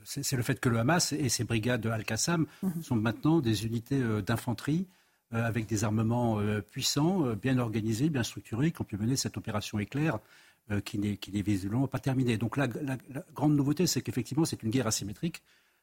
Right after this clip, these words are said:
Speaker 1: pour l'armée israélienne face à une armée terroriste. Je pense qu'on n'a jamais connu ça, une armée terroriste
Speaker 2: Mhm.
Speaker 1: de cette nature-là, aussi déterminée, euh, dans, dans, dans les actions qu'elle, qu'elle a menées jusqu'à présent.
Speaker 2: Côté armée israélienne, on a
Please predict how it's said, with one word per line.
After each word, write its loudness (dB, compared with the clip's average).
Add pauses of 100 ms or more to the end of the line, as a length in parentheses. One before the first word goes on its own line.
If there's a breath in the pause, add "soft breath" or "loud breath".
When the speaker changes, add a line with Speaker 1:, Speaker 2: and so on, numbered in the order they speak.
(180)
Speaker 1:
pour 2
l'armée 2
israélienne 2
face 0
à 2 (240)
une 6
armée 4
terroriste. 2
Je -8
pense 0
qu'on 2
n'a 6
jamais 4
connu 2
ça, 0
une 2
armée 0
terroriste -2
Speaker 2:
Mhm. 0 (260)
Speaker 1:
de 4
cette 0
nature-là, 0
aussi 0
déterminée, 2 (400 soft breath)
euh, 0
dans, 0
dans, -4
dans -2
les 2
actions 0
qu'elle, -4
qu'elle -2
a 0
menées 0
jusqu'à -4
présent. -6 (160)
Speaker 2:
Côté 2
armée 4
israélienne, 2
on 0
a -2